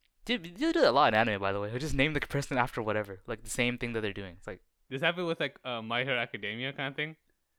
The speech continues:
Speaker 1: No
Speaker 2: Where
Speaker 1: spoilers.
Speaker 2: I just, no spoilers or anything. Just the main character's name is Midoriya.
Speaker 1: Midori?
Speaker 2: And then I f-
Speaker 1: Midori or Midoriya?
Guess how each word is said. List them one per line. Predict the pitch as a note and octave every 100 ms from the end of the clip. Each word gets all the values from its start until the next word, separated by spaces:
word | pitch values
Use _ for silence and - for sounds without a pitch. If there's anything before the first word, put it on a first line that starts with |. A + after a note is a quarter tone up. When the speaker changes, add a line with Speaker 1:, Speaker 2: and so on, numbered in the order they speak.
| _ -
Speaker 1:
No | E3
Speaker 2:
Where | B2 B2
Speaker 1:
spoilers. | A#2+
Speaker 2:
I | B2+
just, | D3+ - _ _ _ -
no | B2+ B2+ B2+
spoilers | B2+ A2+
or | G#2
anything. | G2 G#2+
Just | C3+ - _ -
the | C3+
main | D#3
character's | E3 D3+ D3+
name | C3+
is | C3
Midoriya. | A2 G#2 A#2 C#3 D3+ _ _ _ _ _ _
Speaker 1:
Midori? | G2+ G#2+ A2 A#2
Speaker 2:
And |
then | C#3
I | C#3+
f- | - - _ _ _ -
Speaker 1:
Midori | A2+ A#2+
or | G#3
Midoriya? | A#2+ A2 A2 G2